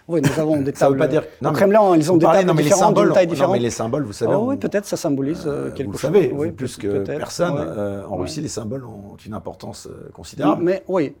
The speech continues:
Speaker 1: peu importe. Euh, si la table petite est grande, c'est surtout le, le, le résultat des, de l'entretien autour de cette table qui est important. En fait, je, autant que je me rappelle, ils,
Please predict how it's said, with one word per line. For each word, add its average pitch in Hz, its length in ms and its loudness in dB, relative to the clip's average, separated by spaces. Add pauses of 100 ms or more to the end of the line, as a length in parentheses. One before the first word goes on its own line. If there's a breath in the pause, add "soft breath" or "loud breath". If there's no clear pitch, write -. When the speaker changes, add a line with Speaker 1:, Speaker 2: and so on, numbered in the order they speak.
(120)
Speaker 1:
peu 190 100 -4
importe. 185 400 -2
Euh, 147 760 -6
si - 240 -8
la 151 120 -2
table 143 260 -4
petite - 340 -8
est 143 60 -6
grande, 147 480 -4
c'est 143 200 -12
surtout - 420 -10
le, 135 420 -6
le, 135 320 -10
le 139 100 -10
résultat 143 500 -6
des, 127 440 -12 (840 soft breath)
de 139 160 -8
l'entretien 156 560 -2
autour 139 320 -6
de 131 80 -8
cette - 160 -12
table 151 220 -4
qui 127 100 -12
est 127 80 -8
important. 143 320 -8
En 135 60 -6
fait, 156 160 -10
je, 123 140 -10 (160)
autant 135 180 -10
que - 120 -10
je 127 140 -10
me 127 100 -6
rappelle, 151 360 -6
ils, 120 140 -8